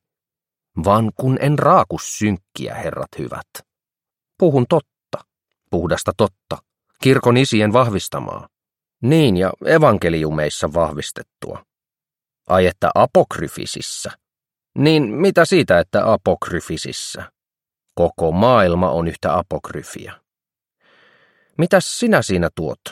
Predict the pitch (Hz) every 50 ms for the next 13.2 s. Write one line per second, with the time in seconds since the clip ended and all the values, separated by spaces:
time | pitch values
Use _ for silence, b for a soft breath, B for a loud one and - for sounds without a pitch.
0 | - _ _ - 76 - 69 69 65 62 65 60 60 58 57 60 - - - _
1 | _ _ _ _ _ _ _ _ _ - 76 76 - - 87 - - 98 95 95
2 | 92 - 101 101 110 113 110 104 - - 107 - - 117 120 123 110 82 73 71
3 | 71 67 - _ _ _ _ _ _ _ _ _ _ - - 104 98 95 - 98
4 | 95 95 95 - - 151 185 190 127 71 - - - - - - - _ _ -
5 | 50 50 50 50 - - - - - _ _ _ _ _ _ _ _ _ _ _
6 | _ _ _ _ _ _ _ _ _ _ _ _ _ 76 78 78 - - - -
7 | - - - - - - _ _ _ _ _ _ - 78 85 90 85 87 85 -
8 | - - - - - 104 101 101 98 85 80 80 76 73 78 - - - - -
9 | _ _ _ _ _ _ _ _ _ _ _ _ - - - 202 170 110 80 67
10 | - 64 - - - - - - - 65 62 62 67 - - - - 57 - 62
11 | 64 - - _ _ _ _ _ _ _ _ _ b b b b b b b b
12 | b b b b b b b b b b b - 165 185 185 220 220 202 175 151
13 | 117 87 78 71